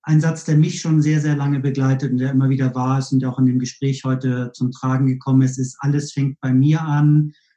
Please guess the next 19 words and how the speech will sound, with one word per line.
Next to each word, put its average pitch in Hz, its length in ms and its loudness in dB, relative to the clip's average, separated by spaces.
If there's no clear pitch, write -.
Das 135 200 -6
heißt, 139 220 -4
suche 156 260 0
nicht 147 200 2
nach 135 220 -4
der, 131 560 0
ähm, 127 760 0
Schuld 156 360 0
ist 147 120 -4
immer 139 140 0
ein 135 80 0
schweres 131 380 -4
Wort, 131 160 -2
aber 123 160 -2
such - 500 -8
nicht 143 160 0
im 143 140 -2
Außen 156 440 2
danach, 135 460 2